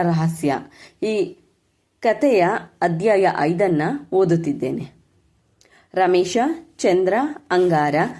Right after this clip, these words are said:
ತಮ್ಮ ಕೈಕೊಟ್ಟ ಕ್ರಾಂತಿಕಾರಿ ಗೆಳೆಯನನ್ನ ಶಿಕ್ಷಿಸಲು ಹುಡುಕುತ್ತಾ ಇಂಗ್ಲಿಷ್ ಗೌಡ ಓಡಿದ ದಿಕ್ಕಿನಲ್ಲಿ ಕೆಸರೂರಿನ ಗಲ್ಲಿ ಬೀದಿಗಳನ್ನೆಲ್ಲ ಹುಡುಕುತ್ತಿರಬೇಕಾದರೆ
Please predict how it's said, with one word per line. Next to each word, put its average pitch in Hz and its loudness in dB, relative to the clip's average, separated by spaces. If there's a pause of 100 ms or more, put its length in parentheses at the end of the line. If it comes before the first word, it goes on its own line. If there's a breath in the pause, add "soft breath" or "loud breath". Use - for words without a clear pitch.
(280 loud breath)
ತಮ್ಮ 226 2
ಕೈಕೊಟ್ಟ 269 0 (220)
ಕ್ರಾಂತಿಕಾರಿ 202 0
ಗೆಳೆಯನನ್ನ 147 0
ಶಿಕ್ಷಿಸಲು 170 -4
ಹುಡುಕುತ್ತಾ 226 0
ಇಂಗ್ಲಿಷ್ 269 0
ಗೌಡ 180 2 (160)
ಓಡಿದ 175 2 (200)
ದಿಕ್ಕಿನಲ್ಲಿ 185 0
ಕೆಸರೂರಿನ 240 2
ಗಲ್ಲಿ 214 0
ಬೀದಿಗಳನ್ನೆಲ್ಲ 151 0
ಹುಡುಕುತ್ತಿರಬೇಕಾದರೆ 151 0